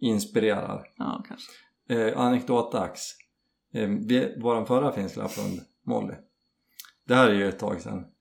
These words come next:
Speaker 1: Jag jobbade på Fjällsport i Duved, som då var, eh, huvudsponsor av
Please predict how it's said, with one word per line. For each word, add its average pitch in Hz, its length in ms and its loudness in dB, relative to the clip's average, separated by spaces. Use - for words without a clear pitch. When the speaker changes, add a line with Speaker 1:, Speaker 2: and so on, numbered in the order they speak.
Speaker 1:
Jag 120 240 4
jobbade 104 440 4
på 95 480 -2
Fjällsport 107 520 -2
i - 40 -10
Duved, 101 420 -6
som 104 280 -2
då 101 160 2
var, 95 500 -2
eh, 107 100 -2
huvudsponsor 110 880 0
av 92 400 0